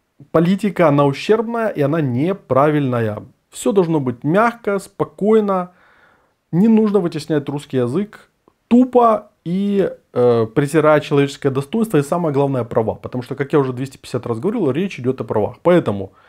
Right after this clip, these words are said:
Порошенко сделал все таким образом, что язык даже для таких толерантных людей, как я, он стал маркером. И поэтому,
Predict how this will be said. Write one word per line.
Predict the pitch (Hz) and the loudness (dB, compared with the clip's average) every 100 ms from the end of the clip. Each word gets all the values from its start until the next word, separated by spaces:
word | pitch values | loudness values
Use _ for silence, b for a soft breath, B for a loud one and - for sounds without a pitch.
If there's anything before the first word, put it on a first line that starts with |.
| b b b b - | b b b b 0
Порошенко | 180 220 294 262 208 | 2 2 2 2 2
сделал | 165 170 196 170 | 0 2 2 2
все | 151 - 180 | -2 -4 -6
таким | 175 285 | -4 -4
образом, | 247 160 139 | -4 -2 -4
что | 131 - 160 - _ _ _ _ _ _ _ _ - | -2 0 2 0 _ _ _ _ _ _ _ _ -6
язык | 139 196 180 175 127 | 2 2 2 0 2
даже | 160 160 | 2 2
для | 143 | 0
таких | 147 151 147 123 | -4 -6 -8 -6
толерантных | 131 131 127 113 120 | -2 0 0 -2 -6
людей, | 127 117 110 | -8 -6 -4
как | 123 120 | -6 -8
я, | 202 285 294 b b _ | -6 -6 -8 b b _
он | 190 240 247 | 2 2 2
стал | 220 - 180 196 202 - | -2 -2 2 2 0 -6
маркером. | 120 120 113 113 190 277 349 _ _ _ _ _ _ _ 190 | -4 0 0 -2 -6 -6 -8 _ _ _ _ _ _ _ -10
И | |
поэтому, | 208 214 220 214 175 170 160 151 | -4 0 0 -2 -2 0 0 -2